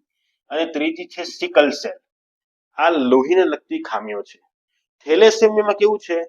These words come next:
કે તમે આપણા જે રક્તકોષ આવે ને, લાલ કોષ, એ બનવાના બંધ જેવા થઈ જાય, એટલે દર એકવીસ દિવસે એને અમુક યુનિટ લોહી ચડાવવું પડે, બરાબર? થેલેસેમિયામાં. હીમોફિલિયામાં શું છે કે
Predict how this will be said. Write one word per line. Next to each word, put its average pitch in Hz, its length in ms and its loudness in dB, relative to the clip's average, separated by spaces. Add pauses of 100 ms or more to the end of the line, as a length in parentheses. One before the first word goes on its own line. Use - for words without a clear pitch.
(320)
કે 170 80 -10
તમે 160 240 2
આપણા 165 200 4
જે 147 500 2 (260)
રક્તકોષ 127 640 -4
આવે 202 100 0
ને, 147 80 -4
લાલ 110 280 0
કોષ, - 420 -16 (600)
એ 156 80 -6
બનવાના 156 720 2
બંધ 147 480 4
જેવા 120 220 2
થઈ 104 220 -16
જાય, 117 260 -2 (400)
એટલે 165 240 -2
દર 156 300 6 (140)
એકવીસ 180 540 -2
દિવસે 165 380 -2
એને 165 260 0
અમુક 156 400 -4
યુનિટ 143 300 -4
લોહી 135 280 0
ચડાવવું 131 540 4
પડે, - 280 -20 (880)
બરાબર? 190 240 2
થેલેસેમિયામાં. 139 640 -4 (580)
હીમોફિલિયામાં 202 720 2
શું 190 240 -6
છે 165 220 -4 (460)
કે 175 320 0